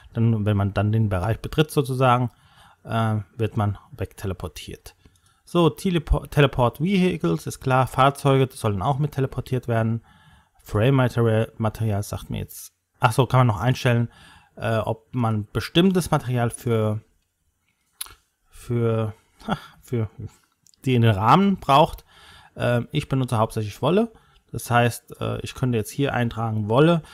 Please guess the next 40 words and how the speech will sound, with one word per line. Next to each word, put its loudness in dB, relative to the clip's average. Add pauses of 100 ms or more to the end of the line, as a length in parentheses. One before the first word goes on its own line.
(160)
dann -2
gehen 0
Portale -2
nur 2
mit 0
Wolle, 2
aber -2
mit 0
Stein 4
und 4
so -2
wird's -6
dann -2
nicht 0
gehen. 0
Oder -2
ihr -2
macht -6
nur 4
Steinportale, 0
dann -2
müsst -8
ihr -6
hier -6
Stone 2
eintragen, -2
et -10
cetera. 0 (760)
Ähm, 0
ich -6
glaub -4
auch, 0
dass -4
man -2
das -4
mit, -4
äh, -10
einem -6
Komma 2 (480)
weitere 0